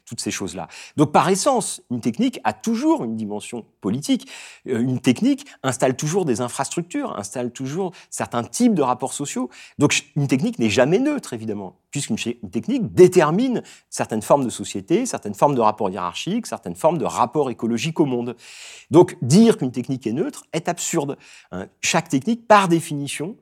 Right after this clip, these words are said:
définit. Donc, il faut que la question politique traverse le monde des techniques. Et c'est ça qui est difficile, parce qu'au cours de l'époque contemporaine, ce qu'on appelle la technique a été renvoyé au champ de la seule expertise.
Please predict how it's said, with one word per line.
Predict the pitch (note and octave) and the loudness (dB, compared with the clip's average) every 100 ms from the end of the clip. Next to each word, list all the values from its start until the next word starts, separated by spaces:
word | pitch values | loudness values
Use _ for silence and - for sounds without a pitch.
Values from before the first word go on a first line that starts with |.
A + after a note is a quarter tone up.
| - | -4
définit. | A2 D#3+ - C3 - | 0 0 -2 -8 -2
Donc, | D3+ G3+ | -2 0
il | |
faut | - A#3 | 4 4
que | F#3+ | 6
la | D3 | 4
question | B2 C#3+ - E3 | 2 -6 -6 -4
politique | C3+ B2+ - C4 | -2 -2 -4 -10
traverse | - D#3 D#3 A3 A3 - - - - - | -4 -2 0 0 -2 -6 -10 -14 -20 -4
le | G#2 | 0
monde | C3+ G#3+ B3+ | 4 4 6
des | F#3 | 4
techniques. | D3+ D3+ - B2 - - - _ | 2 -2 -6 -12 -14 -20 -20 _
Et | A2 | -4
c'est | - | -2
ça | C3+ A#3 | 2 2
qui | A#3 | 2
est | A#2+ | -2
difficile, | A#2 C#3 B3+ C4+ | -6 -4 -4 -2
parce | - - | -4 -6
qu'au | B2+ A#2 | -4 -4
cours | - D#3 | -4 -4
de | C3 | -4
l'époque | A2 G#2 F#2+ B2+ | -4 -4 -4 -6
contemporaine, | A2 G#2+ F#2 A#2 E3+ A#3+ - - | -6 -8 -6 -6 -4 -6 -10 -12
ce | - | -12
qu'on | G#2+ | -4
appelle | A#2+ D3 | -2 0
la | D3+ | 0
technique | G2+ A2 - B3 D3+ | 0 -2 -2 -2 -2
a | |
été | G#2 G2+ D3+ C#3+ - - - | -4 -4 -4 -4 -8 -20 -8
renvoyé | - A#2 A#2+ F3 | 0 4 6 6
au | |
champ | F#3 - | 4 2
de | F#3 | 0
la | |
seule | - F3+ | 0 0
expertise. | D#3 - C#3 - G#2+ F2 | 0 -2 -6 -6 -10 -12